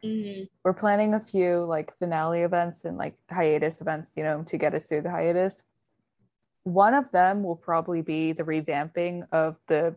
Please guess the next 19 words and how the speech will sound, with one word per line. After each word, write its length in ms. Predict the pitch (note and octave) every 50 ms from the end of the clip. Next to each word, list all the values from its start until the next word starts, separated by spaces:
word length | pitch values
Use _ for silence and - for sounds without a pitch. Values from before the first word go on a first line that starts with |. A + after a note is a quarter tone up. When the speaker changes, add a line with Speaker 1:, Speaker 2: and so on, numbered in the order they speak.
| _ _ _ _
Speaker 2:
P 240 | - - G3 E3+ D#3
H 420 | D#3 D#3+ D#3+ D#3+ - - - - - -
season 360 | _ F3 D#3 D#3 E3+ D#3 D#3+
two 240 | D#3+ - E3 D#3 D#3+
theories 360 | D#3+ - D3 D3 D#3+ F3+ F#3
doc. 380 | _ - G3+ G#3 A3 G#3+ G#3+ - _ -
It 140 | F3+ E3 - _ _ _ _ _ -
was 240 | F3+ F3+ F3 F3 -
this 260 | - F3 E3 - -
massive 880 | F#3+ E3+ E3+ F3+ F#3+ G#3 A3 A3+ A#3 A#3 A3+ - - - G3 F3 E3+ D#3
doc, 220 | D#3+ D#3+ C#3+ C#3+ -
like, 200 | - - - _ _ _ _ _ _ _ _ _ _ _ _ _ _ -
a 40 |
hundred 320 | F#3+ G#3 G#3 G3+ A3 A3 G3
and 140 | F#3 F3 -
forty-five 500 | - F3+ E3+ E3+ E3+ F3 D3+ E3 D#3+ -
pages. 400 | - - - - - - - - _
That 160 | - C#3+ -
was, 160 | - D#3 -